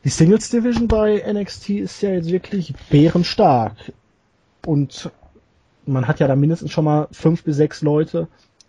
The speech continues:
wenn man jetzt zum Beispiel auch noch Tyler Breeze, der ja auch relativ stark dargestellt wird, nimmt, die jetzt zumindest kurz davor stehen, irgendwie in den nächsten ein bis zwei Jahren ins Main Roster zu kommen.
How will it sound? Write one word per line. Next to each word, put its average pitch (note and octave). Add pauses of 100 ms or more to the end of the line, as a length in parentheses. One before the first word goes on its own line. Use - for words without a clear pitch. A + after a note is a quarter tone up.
(160)
wenn C3+
man C3+
jetzt C3
zum C#3+
Beispiel -
auch -
noch A#2+
Tyler C3+
Breeze, C#3
der D3+
ja C#3+
auch D3
relativ D3
stark D3
dargestellt D3
wird, D3
nimmt, D#3+ (580)
die C#3
jetzt D3
zumindest E3 (260)
kurz -
davor E3+
stehen, D#3+ (800)
irgendwie D#3+
in D#3
den D3
nächsten D3+
ein D3
bis C#3+
zwei C#3+
Jahren C#3
ins B2
Main B2
Roster G#2+
zu -
kommen. G2